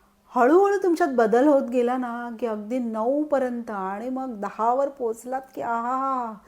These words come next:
पैकीच्या पैकी गुण आणि त्याचे जे काही अमेझिंग रिझल्ट्स तुम्हाला मिळतील, चकित व्हाल तुम्ही. मी हा छोटासा प्रयोग तुम्हाला सांगते, बस एवढंच करायचं, दिवसभर सकारात्मक विचार करायचं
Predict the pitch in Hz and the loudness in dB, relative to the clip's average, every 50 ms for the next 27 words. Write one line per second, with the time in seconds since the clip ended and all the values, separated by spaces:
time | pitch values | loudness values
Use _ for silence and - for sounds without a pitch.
0 | - - - _ _ _ - 247 240 254 240 - 285 285 - 320 302 302 285 269 | -20 -20 -20 _ _ _ -2 2 2 2 2 0 -2 0 2 2 2 2 2 0
1 | 285 302 302 262 240 247 262 285 302 330 330 294 - - - _ _ _ _ _ | 0 -2 -2 0 0 0 2 4 6 6 6 4 2 -2 -8 _ _ _ _ _
2 | _ _ _ _ _ _ _ _ _ _ _ _ - 208 208 247 240 - 220 214 | _ _ _ _ _ _ _ _ _ _ _ _ -10 -8 -8 -6 -4 -4 -4 -4
3 | 214 - 254 254 214 226 233 233 262 254 - - 214 208 220 233 254 247 233 285 | -2 -2 -4 -2 0 0 0 0 0 0 0 -2 -4 -4 -2 -2 -2 -2 -2 -2
4 | 277 254 214 214 214 202 196 226 254 302 359 349 - - 311 262 262 247 233 226 | -2 -2 0 0 -2 -2 0 2 2 2 2 0 0 0 2 2 2 2 2 0
5 | 214 202 196 185 185 214 202 185 175 170 165 _ _ _ _ _ _ _ _ _ | 0 -2 -4 -6 -6 -6 -8 -8 -8 -10 -12 _ _ _ _ _ _ _ _ _
6 | _ _ _ _ _ _ - _ _ _ _ - - 233 226 - 311 285 294 220 | _ _ _ _ _ _ -20 _ _ _ _ -6 -6 -4 -2 -2 -4 -2 0 -2
7 | 185 170 - - - - - - - - _ _ _ _ _ _ _ _ _ _ | -2 -2 -4 -8 -12 -12 -14 -16 -20 -20 _ _ _ _ _ _ _ _ _ _
8 | _ _ _ _ _ - 269 277 269 302 302 302 - - 247 220 220 233 233 233 | _ _ _ _ _ -2 0 0 2 0 -2 -2 -4 -4 -4 -2 -2 -4 -6 -6
9 | 262 240 247 226 214 214 214 - 214 196 190 190 196 196 - 180 170 160 - - | -6 -4 -4 -2 -2 -4 -4 -6 -8 -8 -6 -8 -8 -10 -10 -12 -14 -14 -16 -20
10 | - - _ _ _ _ _ _ _ _ - 220 220 233 247 254 - - - 240 | -20 -20 _ _ _ _ _ _ _ _ -14 -12 -10 -8 -8 -10 -8 -4 -2 -2
11 | 208 202 208 226 262 277 277 - - 226 196 190 190 185 - - - - - - | -2 -2 -2 0 0 0 0 -2 -4 -4 -4 -4 -4 -8 -10 -14 -18 -18 -20 -20
12 | _ - _ _ _ _ _ - 285 330 349 330 349 359 349 330 339 - - - | _ -20 _ _ _ _ _ -2 0 2 2 4 6 6 6 4 2 -4 -4 -2
13 | 294 302 302 - - 254 247 247 - - 277 294 294 294 294 269 277 - 269 294 | -2 -2 -2 -2 -2 -4 -4 -2 0 2 4 4 4 4 2 0 -2 -2 -2 -2
14 | 294 - 254 233 226 - - 220 220 226 240 233 - 214 190 180 180 180 180 180 | -2 -4 -6 -6 -6 -6 -4 -4 -2 -2 -4 -4 -6 -6 -4 -4 -4 -4 -6 -8
15 | - - 123 | -8 -8 -8